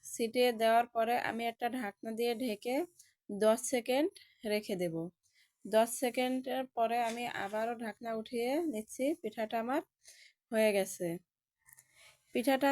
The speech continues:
তৈরি করতে ঝামেলা মনে হলেও পিঠাটা তৈরি করতে অনেক কম সময় লাগে। আর যারা আমার চ্যানেলটা এখনও সাবস্ক্রাইব করেননি, অবশ্যই আমার চ্যানেলটা সাবস্ক্রাইব করে বেল বাটনে ক্লিক করে দেবেন আমার পরবর্তী ভিডিওর নোটিফিকেশন পাওয়ার জন্য।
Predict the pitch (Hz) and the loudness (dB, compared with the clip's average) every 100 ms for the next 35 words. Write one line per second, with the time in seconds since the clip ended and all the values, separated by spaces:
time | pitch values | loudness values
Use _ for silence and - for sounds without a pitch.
0 | 269 247 247 254 247 240 254 220 226 208 | 2 2 2 0 -2 -4 -6 -6 -4 -2
1 | 226 247 233 233 240 233 214 233 - - | 0 0 -2 -4 -4 -2 -2 -2 -4 -8
2 | 233 240 240 220 220 220 214 - 247 254 | -6 -4 -4 -4 -4 -2 -4 -4 -6 -4
3 | - 202 214 285 - _ _ - _ _ | -4 -6 -4 -4 -6 _ _ -20 _ _
4 | - 226 233 240 226 208 208 190 175 165 | -4 -2 -2 -2 -2 2 2 2 0 0
5 | 170 - _ _ _ - 208 196 220 226 | -6 -8 _ _ _ -2 0 2 2 2
6 | 247 247 247 233 226 233 233 220 226 233 | 2 0 -2 -4 -4 -4 -4 -4 -6 -10
7 | 240 208 214 - 226 - 208 202 208 220 | -8 -8 -6 -4 -6 -4 -4 -4 -4 -4
8 | 233 - - - 233 240 254 240 240 220 | -8 -8 -8 -6 -8 -6 -4 -4 -4 -6
9 | 214 214 226 - 202 - 220 214 - 220 | -6 -4 -6 -4 -6 -4 -4 -4 -4 -6
10 | 202 208 208 214 226 220 247 214 208 - | -4 -4 -4 -4 -6 -8 -10 -8 -10 -8
11 | 214 202 196 202 269 - - - - _ | -6 -4 -4 -4 -4 -8 -20 -20 -20 _
12 | - 220 233 220 214 220 220 233 226 202 | -6 -4 -2 0 0 0 -4 -4 -4 -4
13 | 226 226 202 220 240 214 220 269 262 277 | -4 -4 -6 -6 -8 -6 -8 -6 -6 -4
14 | 214 202 196 185 185 175 | -2 0 0 -2 -4 -2